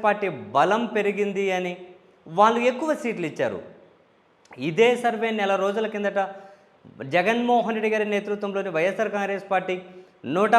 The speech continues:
పద్నాలుగు నుంచి నూట పదిహేడు అసెంబ్లీ స్థానాల్లో విజయధుందిపి మే-, మోగిస్తది అని చెప్పి అప్పుడు సర్వే ఫలితాలు ప్రకటిస్తే,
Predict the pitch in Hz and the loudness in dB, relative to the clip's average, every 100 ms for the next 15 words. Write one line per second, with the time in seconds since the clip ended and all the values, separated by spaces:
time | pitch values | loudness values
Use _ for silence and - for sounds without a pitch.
0 | 226 196 175 208 214 220 226 226 226 208 | 4 0 2 0 2 2 0 -2 -2 0
1 | 208 208 208 202 208 202 190 160 208 233 | 0 0 0 -2 -2 0 0 0 -4 -4
2 | 233 220 214 208 202 202 196 - - - | -6 -4 -4 -2 -2 -2 -4 -6 -20 -10
3 | 135 160 220 240 214 233 220 220 208 160 | -6 -2 2 2 0 -2 -2 -2 -2 -2
4 | 151 151 185 220 220 214 202 214 202 196 | -2 0 -2 -2 -4 -4 0 -2 -2 -4
5 | 190 196 170 - 202 202 185 208 202 196 | -4 0 0 0 -4 -2 -2 -2 -2 -2
6 | 196 180 175 165 156 160 | -4 -2 -4 -4 -6 -6